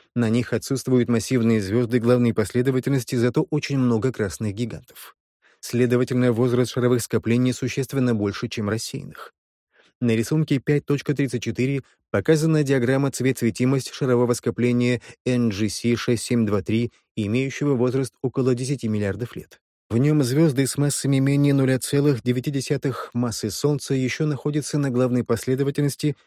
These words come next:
причём звёзд нижней части главной последовательности мы не видим из-за их низкой светимости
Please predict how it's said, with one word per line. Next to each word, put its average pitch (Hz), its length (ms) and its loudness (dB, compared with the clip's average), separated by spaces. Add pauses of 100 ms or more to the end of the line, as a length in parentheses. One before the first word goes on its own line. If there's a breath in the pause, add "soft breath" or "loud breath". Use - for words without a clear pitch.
(140)
причём 135 380 0
звёзд 117 400 0
нижней 120 360 0
части 131 340 -2
главной 117 360 2
последовательности 135 800 0
мы 131 160 2
не 131 140 0
видим 139 360 0
из-за 127 280 0
их 131 240 -2
низкой 131 300 -2
светимости 113 720 -2